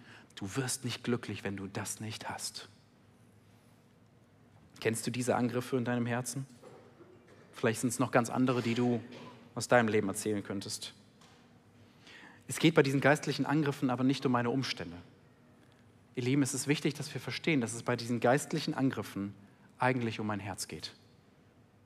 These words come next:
Wir können den Satan nicht für unsere Schuld und unsere Sünden verantwortlich machen, auch wenn er hinter vielem Bösen steht. Aber die eigentliche Frage,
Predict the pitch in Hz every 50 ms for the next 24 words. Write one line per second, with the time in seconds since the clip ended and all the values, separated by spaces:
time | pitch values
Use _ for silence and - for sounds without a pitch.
0 | _ _ - - - - - 127 - - 185 196 185 156 127 143 160 170 - 147
1 | 160 185 - - 160 165 165 139 139 139 - - - 196 185 156 135 135 135 135
2 | 123 131 139 120 131 135 175 135 123 120 117 113 113 - - - - - - -
3 | - - - 151 175 165 - 113 98 98 - - 98 - - 104 95 - 98 98
4 | 101 - 156 196 175 156 190 196 180 170 185 170 170 160 160 - - 202 196 180
5 | 156 139 170 151 151 - 151 135 - - - 160 117 95 - - - - - -
6 | - - - - - - - 131 - - 135 151 143 170 214 202 196 170 160 -
7 | 170 151 - - - 170 196 214 185 139 123 113 113